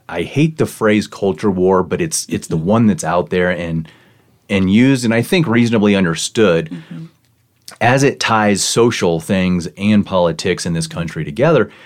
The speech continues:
Speaker 1: This has been going on for many, many years.
Speaker 2: Mm-hmm.
Speaker 1: If it's not obvious,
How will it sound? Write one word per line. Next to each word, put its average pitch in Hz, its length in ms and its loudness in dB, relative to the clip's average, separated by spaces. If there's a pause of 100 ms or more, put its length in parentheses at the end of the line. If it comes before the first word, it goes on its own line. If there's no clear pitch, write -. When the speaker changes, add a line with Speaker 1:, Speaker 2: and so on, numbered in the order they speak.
(240)
Speaker 1:
This 131 160 0
has 110 100 0
been 98 180 2
going 92 200 2
on 85 120 0
for 80 140 -2
many, 80 220 2
many 80 240 0
years. 73 500 -4 (240)
Speaker 2:
Mm-hmm. 156 300 -18 (760)
Speaker 1:
If 98 180 -2
it's 87 160 -4
not 107 240 4
obvious, 87 800 0